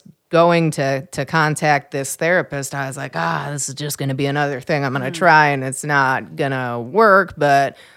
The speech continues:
Speaker 1: I'm kind of desperate, so I'm willing to try pretty much anything." And I had prayed before. I, I, I had contacted this guy, this therapist, like, a month and a half before I ended up praying.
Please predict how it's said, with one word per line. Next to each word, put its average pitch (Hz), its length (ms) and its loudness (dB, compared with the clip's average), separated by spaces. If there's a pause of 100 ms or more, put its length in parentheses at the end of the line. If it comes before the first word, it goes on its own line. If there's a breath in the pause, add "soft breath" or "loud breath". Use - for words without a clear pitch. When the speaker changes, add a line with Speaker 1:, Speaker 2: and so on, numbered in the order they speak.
(100)
Speaker 1:
I'm 131 300 0
kind 139 260 0
of 123 140 -12
desperate, 175 580 4
so 151 300 4
I'm 135 260 0
willing 147 420 0
to 135 100 -8
try 143 320 2
pretty 139 260 -6
much 131 380 -6
anything." 156 560 -2
And 139 320 -4 (920 soft breath)
I 131 140 -6
had 131 400 -6
prayed 156 580 -6 (160)
before. 139 800 -4
I, 135 320 -4
I, 139 220 -6
I 135 120 -8
had 135 180 -6 (120)
contacted 214 640 -2
this 175 180 -4
guy, 160 300 4
this 151 220 -4
therapist, 160 500 0
like, 143 180 -4
a 147 40 -4
month 160 260 -2
and 151 80 -2
a 147 60 -2
half 147 320 -2
before 143 360 -4
I 147 100 -2
ended 139 200 -4
up 135 160 -4
praying. 185 480 0